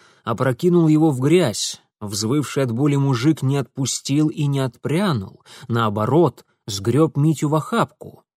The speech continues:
На миг он увидел нависшие над собой красные щеки, выкатившиеся от бешенства глазищи.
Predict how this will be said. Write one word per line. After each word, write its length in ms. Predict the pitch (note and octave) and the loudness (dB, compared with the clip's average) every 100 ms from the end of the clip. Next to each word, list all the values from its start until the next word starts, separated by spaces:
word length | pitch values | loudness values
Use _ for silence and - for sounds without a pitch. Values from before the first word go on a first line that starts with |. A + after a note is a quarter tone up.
| _ _ - | _ _ -4
На 200 | A#2 A2+ | -2 0
миг 340 | A#2+ D3 D3 | 0 -2 -2
он 120 | C#3 | 0
увидел 560 | C#3 B2+ D#3 C3+ D3+ B2+ _ _ | 0 2 2 2 0 0 _ _
нависшие 640 | B2 A#2+ C#3 D#3 - D3 C#3+ | -2 0 0 -2 -4 -2 -2
над 180 | C#3 | -2
собой 360 | - C3+ C3 D3+ | -2 -2 0 0
красные 520 | - D3+ - C#3 C3+ | 0 -2 -2 -2 -2
щеки, 640 | - - - A3+ - A2 - - - - | -2 -6 -2 -2 -2 -8 -8 -18 -18 -2
выкатившиеся 920 | A#2 F3+ D#3 - D3+ - E3+ C#3+ D#3+ | 2 2 0 -2 -4 -2 -2 0 -2
от 80 | C3+ | -2
бешенства 600 | A#2+ E3 E3+ D#3 - D3 | 2 2 2 -4 -2 -2
глазищи. 880 | C#3 C#3+ C#3+ B3 - - C3 A2+ | 0 0 0 -4 -4 -6 0 0